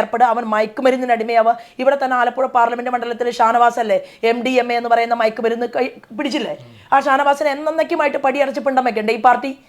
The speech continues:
എന്താ തീരുമാനിക്കാത്തത്? തീരുമാനിക്കുമ്പോൾ ഷാനവാസ് പറഞ്ഞത് എന്താണെന്നറിയോ?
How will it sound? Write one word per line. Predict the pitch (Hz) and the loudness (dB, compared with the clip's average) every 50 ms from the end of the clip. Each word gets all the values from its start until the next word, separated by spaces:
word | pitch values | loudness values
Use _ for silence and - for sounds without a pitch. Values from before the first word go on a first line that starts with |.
| _ _ - 262 | _ _ -2 2
എന്താ | 277 277 277 | 2 2 2
തീരുമാനിക്കാത്തത്? | 285 262 262 269 262 262 - 262 226 262 262 269 269 - - - - 254 | 0 0 0 0 0 2 0 0 0 0 -2 -2 -4 -6 -12 -10 -4 -2
തീരുമാനിക്കുമ്പോൾ | 262 277 277 277 269 277 277 277 - 294 285 294 294 311 302 302 | -2 0 0 2 2 2 2 0 -2 -2 0 2 2 2 2 0
ഷാനവാസ് | 247 262 277 269 269 269 262 311 285 | 0 -2 2 4 2 2 2 2 -2
പറഞ്ഞത് | 277 277 277 277 277 285 | -2 0 0 -2 -2 -2
എന്താണെന്നറിയോ? | 285 285 285 262 226 202 190 | -2 -2 0 0 0 0 -2